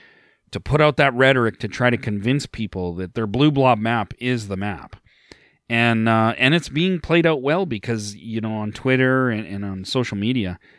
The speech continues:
the, um, how shall I say, the, the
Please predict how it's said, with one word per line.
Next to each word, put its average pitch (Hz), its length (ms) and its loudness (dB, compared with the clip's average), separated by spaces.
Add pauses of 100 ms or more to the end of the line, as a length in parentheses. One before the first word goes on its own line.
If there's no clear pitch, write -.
(360)
the, 110 460 0
um, 87 720 -6 (320)
how 104 180 -8
shall 101 180 -8
I 98 60 -8
say, 104 240 -6
the, 87 460 -10
the 87 380 -14